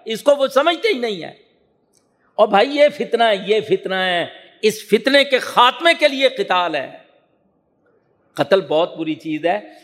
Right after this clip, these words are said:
لیکن یہ قتل، یہ کیوں ہے؟ یہ اتنے اعلیٰ مقصد کے لیے کہ فتنہ ختم ہو، کفر کا تسلط ختم ہو،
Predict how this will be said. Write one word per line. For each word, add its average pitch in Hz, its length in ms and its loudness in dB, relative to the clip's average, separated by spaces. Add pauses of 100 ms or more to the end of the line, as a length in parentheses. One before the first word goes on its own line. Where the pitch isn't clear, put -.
(120)
لیکن 165 500 -8 (380)
یہ 165 220 -4 (120)
قتل، 170 460 -4 (380)
یہ 147 180 -8
کیوں 190 420 -4
ہے؟ 190 180 4 (840)
یہ 151 440 -4 (400)
اتنے 196 340 -2 (120)
اعلیٰ 220 340 4
مقصد 190 480 -6
کے 175 100 -2
لیے 165 300 -4
کہ 170 180 -8
فتنہ 349 500 0
ختم 320 360 2
ہو، 320 240 6 (800)
کفر 214 260 0
کا 208 160 -2
تسلط 262 580 -2
ختم 202 340 2
ہو، 175 200 0